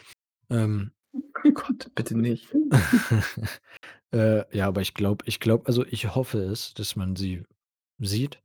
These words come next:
Speaker 1: aber f-, eventuell wird's auch so etwas wie, er landet vielleicht auf dem Planeten und man sieht sie dann, ähm, in dem Frame dann eben stehen und dann ist halt vorbei. So, man sieht sie dann in, in ihrem Mantel.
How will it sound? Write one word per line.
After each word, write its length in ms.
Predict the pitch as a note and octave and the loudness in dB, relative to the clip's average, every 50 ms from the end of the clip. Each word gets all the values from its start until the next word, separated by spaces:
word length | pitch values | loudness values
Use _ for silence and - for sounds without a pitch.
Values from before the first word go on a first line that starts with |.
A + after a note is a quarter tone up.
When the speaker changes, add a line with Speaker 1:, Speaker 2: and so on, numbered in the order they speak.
| _ _ _ _ _ _ _ _ _ _ _ | _ _ _ _ _ _ _ _ _ _ _
Speaker 1:
aber 320 | G2+ G2 G2+ G#2+ G2+ F#2+ | -6 -2 -2 -2 -2 -2
f-, 180 | - - - - - | -6 -14 -16 -10 -8
eventuell 380 | A2 G2+ G#2+ G#2 G#2 - G#2+ F#2+ | -4 -2 -2 -2 0 -2 -2 0
wird's 180 | G2+ G2+ - - | 0 -2 0 0
auch 180 | G#2+ G#2+ G2+ G2+ | -2 -2 -2 0
so 100 | - A#2 | 0 0
etwas 520 | G#2+ G2+ - - G#2+ G#2 G#2 G2+ - - - | 0 0 0 0 0 0 2 0 -2 -4 -4
wie, 420 | G2+ F#2+ F#2+ F#2 F#2 F#2 F#2 F#2 G2+ G2+ | -4 -4 -4 -4 -6 -8 -10 -6 -6 -4
er 140 | F#2+ G2 G2 | -2 -2 -2
landet 480 | G2 F2+ F#2 G2+ B2 C3 C#3 C3+ - - | 0 2 2 2 4 4 2 2 0 -2
vielleicht 400 | - A2 G#2 G#2+ A2 A2 - - | -4 -2 0 0 0 0 -2 -8
auf 100 | A2 - | -8 -4
dem 140 | - G#2+ G2+ | -6 -6 -2
Planeten 480 | - G#2+ F#2+ F#2+ G2+ G#2 A#2 - - G2+ | -2 -2 0 2 2 0 0 0 0 0
und 60 | F#2+ | 0
man 140 | F#2+ F#2+ F#2+ F#2 | 2 0 0 0
sieht 160 | A2 G#2 - | -2 -2 0
sie 120 | - G2+ F#2 | -2 -2 0
dann, 300 | G#2 G2+ G2 F#2+ F#2+ _ _ - _ - _ _ _ _ _ _ _ | 0 -2 -2 -4 -6 _ _ -20 _ -20 _ _ _ _ _ _ _
ähm, 560 | A2+ G2+ G2+ G2 F#2+ F#2+ F#2 F2+ F2+ F2+ - _ _ _ _ _ _ _ _ _ _ _ _ _ _ | 2 2 2 2 0 0 -2 -4 -6 -8 -10 _ _ _ _ _ _ _ _ _ _ _ _ _ _
in 120 | - G2+ | -2 0
dem 120 | G2 F#2 F2+ | 0 0 -2
Frame 420 | - - - - G2 G2 G2+ G#2 G2 | -6 -6 0 2 4 4 6 4 4
dann 140 | G2+ F#2+ | 2 2
eben 200 | G2 F#2+ F#2 G2 F#2+ | 2 2 0 0 -2
stehen 400 | - - _ G2 F#2+ G2 F#2+ F2+ | -2 -2 _ 2 2 2 2 0
und 160 | F2+ - - | -2 -2 -4
dann 160 | F2 F2 F2 F#2 | -4 -4 -4 -2
ist 160 | F2+ - - | -2 -2 -2
halt 200 | F2 E2+ E2+ - | -2 -6 -6 -10
vorbei. 480 | - - - - - F2+ F2 F2 F2+ - _ _ | -12 -10 -8 -4 -4 -2 -2 -4 -6 -8 _ _
So, 120 | - F#2+ F2+ | -8 -4 -2
man 140 | F#2+ F#2 F2+ | -2 0 0
sieht 200 | G2 F#2+ - - | 0 -2 -4 -6
sie 140 | - - - | -10 -8 -2
dann 220 | - G2+ F#2+ G2 | 2 2 2 2
in, 540 | - A2 G2+ G2 G2 F#2+ F#2+ F#2 F#2 F#2+ - _ | 2 0 0 2 2 2 2 0 0 -2 -4 _
in 100 | - G#2 | -2 -2
ihrem 460 | F#2+ F#2+ F#2 F#2 F2+ F2+ F2+ F2+ - _ _ | 0 0 -2 -2 -4 -4 -6 -8 -10 _ _
Mantel. 500 | F#2 F#2+ F#2+ G2+ - - G#2 G2+ G2+ | -2 0 0 0 0 0 0 0 0